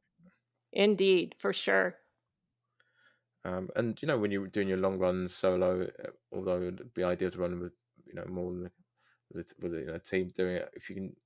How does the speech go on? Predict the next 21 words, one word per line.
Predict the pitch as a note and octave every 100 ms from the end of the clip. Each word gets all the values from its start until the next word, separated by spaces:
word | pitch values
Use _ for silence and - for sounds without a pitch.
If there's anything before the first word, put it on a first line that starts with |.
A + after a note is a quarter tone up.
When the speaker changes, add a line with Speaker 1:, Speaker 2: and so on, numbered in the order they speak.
| _
Speaker 2:
get | - E2
through | F2+
those | F2+
runs | F2+ F2
yourself, | F2 F#2+ F2 -
then, | E2+ - - - - _ -
which, | D3 -
like | C2+
you're | B1
saying, | - G2 D#2+
you | G#1+
just | - - -
a-, | - -
add | F2+ -
that | D2
extra | - E2
tool | - F2+
to | F2+
your |
toolbox. | - F#2+ - - - - - -
Um, | F2 F2 F2+ F2+